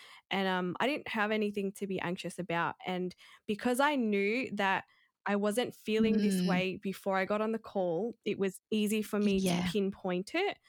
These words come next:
Speaker 1: And this is what I guess we wanna encourage, just that awareness of going, okay, asking the
Speaker 2: Asking
Speaker 1: questions and
Speaker 2: questions. <laughs>
Speaker 1: going,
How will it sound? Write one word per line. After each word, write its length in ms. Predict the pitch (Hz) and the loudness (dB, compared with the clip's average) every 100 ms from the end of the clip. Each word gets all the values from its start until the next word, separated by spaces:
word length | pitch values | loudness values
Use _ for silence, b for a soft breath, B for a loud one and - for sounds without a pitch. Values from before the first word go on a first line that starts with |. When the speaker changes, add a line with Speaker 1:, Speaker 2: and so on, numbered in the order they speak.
| B B | B B
Speaker 1:
And 140 | 214 214 | 0 2
this 140 | 208 | 2
is 160 | 220 202 | 0 -2
what 300 | 190 208 - | 0 2 2
I 120 | 202 | 2
guess 280 | 190 196 - | 0 -2 0
we 60 | 202 | 0
wanna 240 | 196 185 | 0 0
encourage, 800 | 196 190 - 185 190 180 185 - | -2 -2 -2 0 0 0 -4 -6
just 300 | - 202 - - | -6 -6 -8 -4
that 200 | 208 147 | 0 2
awareness 840 | 202 180 180 196 196 180 208 - - _ _ | 0 2 2 2 2 0 -2 -10 -18 _ _
of 160 | 214 196 | -4 0
going, 320 | 202 196 185 | 0 0 0
okay, 540 | 233 226 208 180 170 - _ - - _ 214 | -2 -2 -2 0 -2 -6 _ -20 -20 _ 2
asking 320 | 233 - 277 | 4 4 2
the 80 | 269 | 4
Speaker 2:
Asking 100 | 208 | 4
Speaker 1:
questions 600 | 247 202 233 226 220 - | 4 2 2 4 4 2
and 200 | 208 202 | 2 2
Speaker 2:
questions. 120 | 202 | 2
<laughs> 20 | |
Speaker 1:
going, 260 | 196 196 | 2 0